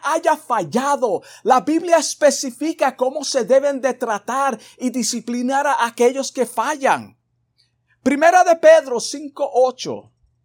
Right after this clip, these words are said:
dice que tenemos que ser sobrios. El pueblo de Dios tiene que ser sobrio. Eso significa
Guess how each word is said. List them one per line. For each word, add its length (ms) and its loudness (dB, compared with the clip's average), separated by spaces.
dice 680 0
que 140 4
tenemos 560 2
que 140 4
ser 420 2
sobrios. 1300 0
El 240 4
pueblo 400 2
de 140 4
Dios 420 2
tiene 300 -2
que 200 -2
ser 320 -2
sobrio. 920 2
Eso 300 2
significa 760 -2